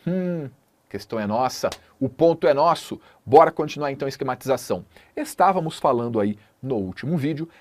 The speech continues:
da responsabilização administrativa. Na esfera administrativa,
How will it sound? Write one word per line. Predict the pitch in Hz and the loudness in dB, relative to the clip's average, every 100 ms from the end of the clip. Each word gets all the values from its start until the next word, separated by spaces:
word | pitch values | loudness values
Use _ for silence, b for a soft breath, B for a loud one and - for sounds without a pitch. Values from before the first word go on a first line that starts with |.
| b | b
da | 147 185 | 4 4
responsabilização | 110 147 - - 151 - 135 135 123 120 - 120 120 | 2 -2 -2 -6 -6 -2 -2 -2 -2 -4 -4 -4 -4
administrativa. | 120 120 120 139 143 - 107 95 _ b b b | -4 -6 -2 0 0 0 -4 -4 _ b b b
Na | 175 | -4
esfera | 170 - 240 | -2 -2 -2
administrativa, | 190 147 - 98 - 170 131 87 | -2 -4 -4 -6 -2 -2 0 -2